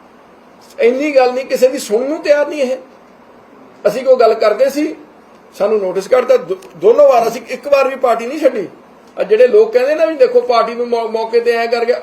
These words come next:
ਅਸ-, ਦੋਨੋਂ ਵਾਰ ਸਾਨੂੰ ਪਾਰਟੀ ਚੋਂ ਕੱਢਿਆ ਗਿਆ। ਤੇ ਇਹ ਅੱਜ, ਅਹ, ਬੜੇ ਆਪਦੇ ਆਪ ਨੂੰ ਉਹ ਕਹਾਉਂਦੇ। ਇਸ ਲਈ ਇਹ ਜਿਹੜਾ ਗਲਤ ਤੁਸੀਂ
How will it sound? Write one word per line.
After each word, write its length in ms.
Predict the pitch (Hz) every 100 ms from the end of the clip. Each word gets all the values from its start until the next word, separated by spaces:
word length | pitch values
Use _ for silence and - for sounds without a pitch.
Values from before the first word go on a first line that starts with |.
| -
ਅਸ-, 140 | - - -
ਦੋਨੋਂ 260 | 214 285 311
ਵਾਰ 140 | 311
ਸਾਨੂੰ 220 | 262 277
ਪਾਰਟੀ 240 | 285 262 240
ਚੋਂ 100 | 269
ਕੱਢਿਆ 240 | 254 285
ਗਿਆ। 200 | 240 180 - - _ _ _ _ _ _ _ _ _ _ _ - - - _ -
ਤੇ 60 | -
ਇਹ 260 | 247 277 262 233
ਅੱਜ, 160 | 233
ਅਹ, 840 | 262 240 - - - - - 220 208
ਬੜੇ 280 | 190 214
ਆਪਦੇ 240 | 220 214 226
ਆਪ 180 | 220 220
ਨੂੰ 180 | 226 220
ਉਹ 120 | 202 214
ਕਹਾਉਂਦੇ। 260 | 233 220
ਇਸ 140 | 220 233
ਲਈ 340 | 262 302 - - - _ _ _
ਇਹ 220 | - 240 247
ਜਿਹੜਾ 480 | 226 226 226 - - - _ - - -
ਗਲਤ 260 | 190 269 277
ਤੁਸੀਂ 460 | 247 196 240 220